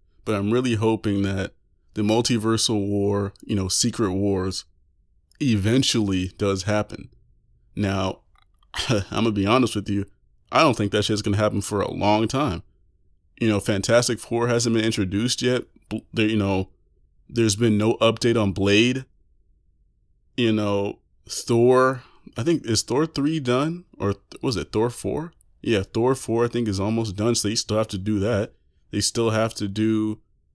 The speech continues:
Guardians of the Galaxy. So we're a long way off from this fucking multiversal war or another Avengers for a very long time. Like, I'm gonna be, like, thirty years old by the time these movies come out.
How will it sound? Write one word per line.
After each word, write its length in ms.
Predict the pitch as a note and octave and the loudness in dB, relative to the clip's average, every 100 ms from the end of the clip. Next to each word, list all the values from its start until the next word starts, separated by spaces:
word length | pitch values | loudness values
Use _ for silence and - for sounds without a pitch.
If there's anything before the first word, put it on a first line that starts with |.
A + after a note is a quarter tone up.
| - | -2
Guardians 380 | A2 A2 A2+ A2 | 2 2 2 0
of 80 | |
the 80 | G#2 | -2
Galaxy. 680 | F#2+ G#2 B2+ F#2+ - G2+ A#2+ _ _ _ _ - | 0 2 2 0 -4 -6 -8 _ _ _ _ -6
So 140 | G#2+ | -2
we're 220 | G#2+ E3 | 0 0
a 80 | E3 | 2
long 640 | A#2+ G2+ G#2 B2+ B2+ A#2+ G#2 | 2 2 6 6 6 4 4
way 260 | G#2 G#2 - | 4 4 2
off 480 | F#2+ A#2+ F2+ - - _ _ _ | 4 4 4 -2 -12 _ _ _
from 760 | - - A2 G#2 G2 F#2+ F#2+ F#2 _ _ _ _ _ _ _ _ _ _ _ _ | -8 -4 0 0 0 0 -2 -6 _ _ _ _ _ _ _ _ _ _ _ _
this 300 | A2 G#2 G2 | -6 -2 0
fucking 380 | - A2+ G2+ G#2+ | 0 -2 0 0
multiversal 680 | G2+ G#2+ - G2+ G#2 G#2 G2+ | 2 0 0 -2 -2 -2 -2
war 340 | F#2+ A2+ F#2+ - | -2 -2 -2 -2
or 240 | A2 A#2 | 2 2
another 300 | G#2 G#2+ G2+ | 2 2 0
Avengers 380 | F#2 G#2+ G2 F#2+ | 2 2 0 -2
for 220 | - G2+ | -4 -4
a 60 | E2 | -4
very 480 | E2 G2+ G#2 G#2+ | -4 0 2 2
long 240 | G2 G2 F#2+ | 0 -2 -2
time. 360 | G2+ G#2+ F2 - _ _ _ | -4 -4 -6 -12 _ _ _
Like, 120 | G#2 | -2
I'm 140 | G#2 G3+ | -2 2
gonna 200 | F#3+ C#3 | 2 4
be, 180 | C3 B2+ | 2 2
like, 280 | A2 G2 - | 2 -2 -2
thirty 260 | - C#3 C3 | 2 2 4
years 340 | A#2 A#2 G#2+ | 2 4 4
old 260 | G#2 G2+ - - _ _ _ | 2 0 -2 -12 _ _ _
by 160 | F#2 A2 | 2 4
the 140 | G#2 | 4
time 360 | F#2+ A2+ A#2 A2 | 2 2 2 4
these 200 | A2+ G#2+ | 2 2
movies 400 | G#2+ G#2+ G2+ F#2+ | 0 0 -2 -2
come 220 | G#2 F#2 | -2 -4
out. 180 | F#2+ | -4